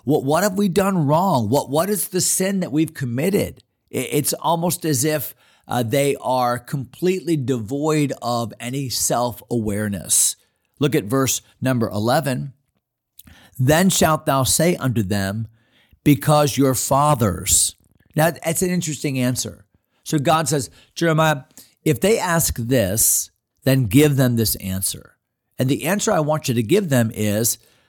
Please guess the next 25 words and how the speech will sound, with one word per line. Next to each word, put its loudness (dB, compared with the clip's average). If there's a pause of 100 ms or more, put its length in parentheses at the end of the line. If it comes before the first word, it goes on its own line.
(160)
Because 4
your 6
fathers -2 (140)
have -2
forsaken 0
me, -6 (340)
saith 2
the -2
Lord, -2 (100)
and 0
have 0
walked 0
after -4
other -2
gods, -4 (580)
and 4
have 2
served 0
them, 2
have -2
worshiped 0
them, 0 (160)
have -2
forsaken 2
me, 0